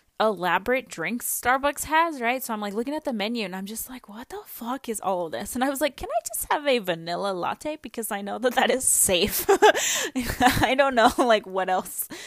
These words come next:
what else is out there. And everything has almond milk and oat milk and stuff. And almond milk is great.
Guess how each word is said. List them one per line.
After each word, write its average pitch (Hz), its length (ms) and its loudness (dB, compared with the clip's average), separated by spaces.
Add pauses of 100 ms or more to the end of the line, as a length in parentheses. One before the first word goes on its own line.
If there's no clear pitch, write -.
(460)
what 226 320 4
else 202 220 4
is 190 120 -12
out - 180 -4
there. 156 80 -10
And 160 80 -8
everything 294 280 -2
has 311 140 -2
almond 240 380 2
milk 202 220 0
and 202 160 -8
oat 185 180 0
milk 196 300 -8
and 185 140 -10
stuff. - 260 -4
And 202 140 -8
almond 359 280 2
milk 403 200 -2
is 339 120 -6
great. 226 640 4